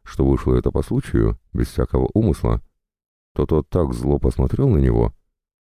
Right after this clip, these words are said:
что разговаривать об этом резко расхотелось. Второй раз вышло тоже случайно. Осенью гонял лесу и наткнулся на свежую тропу, которая привела его в знакомое уже место. Близко к логову не подходил,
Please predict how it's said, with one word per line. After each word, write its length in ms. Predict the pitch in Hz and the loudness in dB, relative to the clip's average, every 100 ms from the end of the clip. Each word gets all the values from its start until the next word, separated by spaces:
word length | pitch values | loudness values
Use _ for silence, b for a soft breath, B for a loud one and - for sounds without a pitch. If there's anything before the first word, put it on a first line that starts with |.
| _ _ | _ _
что 180 | - 120 | -4 0
разговаривать 580 | 127 117 127 139 131 123 | 2 2 4 4 2 2
об 100 | 113 | 0
этом 240 | 113 101 | 2 2
резко 280 | 82 85 87 | 2 2 0
расхотелось. 600 | 82 - 90 57 50 - - _ _ _ _ _ _ _ _ - | -2 -2 0 0 -2 -6 -18 _ _ _ _ _ _ _ _ -12
Второй 440 | - 65 62 64 | -2 0 2 2
раз 180 | 98 - | 0 2
вышло 380 | 90 85 107 110 | 0 2 0 2
тоже 320 | 90 67 64 | 2 2 0
случайно. 640 | - 65 64 62 60 64 - _ _ _ _ _ _ _ | -2 0 2 2 2 -2 -4 _ _ _ _ _ _ _
Осенью 480 | 82 85 85 80 76 | 0 2 2 4 4
гонял 320 | 76 80 78 | 4 2 2
лесу 460 | 73 78 - 117 101 _ _ | 2 0 0 0 -2 _ _
и 60 | 62 | -2
наткнулся 520 | 64 60 78 76 - | 0 0 0 2 2
на 80 | 71 | 0
свежую 420 | - 71 65 67 | 2 0 2 0
тропу, 400 | - 69 98 98 - _ _ _ | 0 0 2 0 -4 _ _ _
которая 360 | - - 78 71 | -6 0 2 2
привела 420 | 71 69 73 80 | 2 2 4 4
его 300 | 73 67 69 - | 2 2 2 0
в 100 | 69 | 0
знакомое 520 | 69 - 73 69 65 | 0 0 0 2 2
уже 220 | 64 65 | 2 2
место. 420 | 60 58 - 58 _ _ _ _ _ _ _ _ _ - | 0 -2 -4 -6 _ _ _ _ _ _ _ _ _ -6
Близко 440 | 64 101 143 131 | 2 2 2 -4
к 100 | - | 0
логову 320 | 104 104 107 | 2 4 4
не 80 | 113 | 2
подходил, 640 | 113 - 123 85 69 73 | 0 0 0 2 2 0